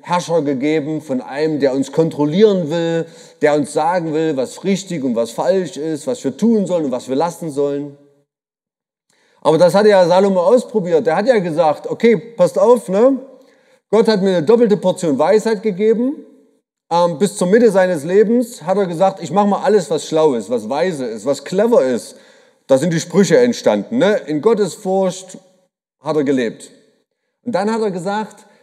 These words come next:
„Und jetzt probiere ich noch mal alles, was dumm ist, aus.“ Nur um sicher zu gehen, damit ich nichts verpasse. Ich versuche noch mal alles,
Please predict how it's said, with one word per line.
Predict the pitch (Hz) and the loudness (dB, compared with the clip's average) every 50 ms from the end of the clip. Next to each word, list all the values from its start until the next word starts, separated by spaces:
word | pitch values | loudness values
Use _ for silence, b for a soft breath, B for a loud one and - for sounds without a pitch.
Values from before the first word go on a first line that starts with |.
| b b b | b b b
„Und | 135 135 | -6 -2
jetzt | 175 214 220 196 - - | 0 0 -2 -2 -4 -8
probiere | 185 190 156 180 208 214 | -8 -6 -2 2 2 2
ich | 208 - | 2 0
noch | 185 185 165 | -4 -6 -4
mal | 165 165 147 | -4 -6 -4
alles, | - 175 185 185 156 - | -4 -4 -4 -6 -6 -6
was | 156 147 143 - | -6 -8 -6 -4
dumm | - 165 151 143 | -4 -4 -4 -2
ist, | 127 117 95 - | -4 -6 -8 -10
aus.“ | - 95 98 95 92 - - - _ _ _ _ _ _ _ _ _ _ _ _ _ _ _ _ _ _ _ | -10 -8 -8 -10 -10 -14 -20 -20 _ _ _ _ _ _ _ _ _ _ _ _ _ _ _ _ _ _ _
Nur | - 151 175 226 262 269 | -4 2 4 6 6 8
um | 247 226 | 6 6
sicher | 185 240 240 208 240 208 - | 6 6 6 6 6 4 4
zu | - 190 165 | 0 -2 0
gehen, | 135 151 147 135 117 104 92 135 - - - _ _ _ _ _ _ _ _ _ _ _ _ _ _ _ _ _ _ | 2 4 4 4 4 0 -4 -8 -14 -20 -20 _ _ _ _ _ _ _ _ _ _ _ _ _ _ _ _ _ _
damit | - 175 185 220 247 247 | 0 2 4 4 4 4
ich | 214 180 | 2 0
nichts | 214 233 226 - | 0 -2 -2 -2
verpasse. | - 208 202 - 185 208 208 - - - - - - | -4 -4 -4 -2 -2 -4 -4 -4 -8 -16 -20 -18 -14
Ich | - 175 - | -14 -12 -8
versuche | - 175 170 143 156 233 254 - 208 | -4 -4 -4 -2 -2 -2 -2 -2 -2
noch | 226 208 180 | -4 -4 -4
mal | 185 170 151 - 151 | -4 -6 -6 -6 -4
alles, | 190 220 240 240 233 233 - - - - | 0 2 2 2 0 -2 -10 -16 -18 -20